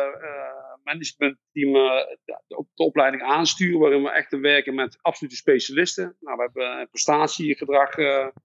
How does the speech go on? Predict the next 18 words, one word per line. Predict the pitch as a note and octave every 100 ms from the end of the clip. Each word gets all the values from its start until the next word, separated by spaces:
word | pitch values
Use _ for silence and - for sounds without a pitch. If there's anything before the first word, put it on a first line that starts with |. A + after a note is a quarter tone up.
| _ _ _ _ _ _
eraan | C#3 C#3+
gekoppeld, | C3+ D3+ C3+ C3
waarin | C3 C3+ C3
wij | C3+ C3
gewoon | B2 C3 C3 B2+ B2+
verwachten | - C3+ D#3 - C#3
wat, | C3 -
wat | B2+
spelers | E3 C#3 B2
moeten | C3+
laten | B2+ A2+ -
zien | D3+ C3
op | C3 -
het | -
veld, | D3+ C3+ A#2+
maar | B2
ook | B2
daaromheen. | A2+ A2 B2 D3 F3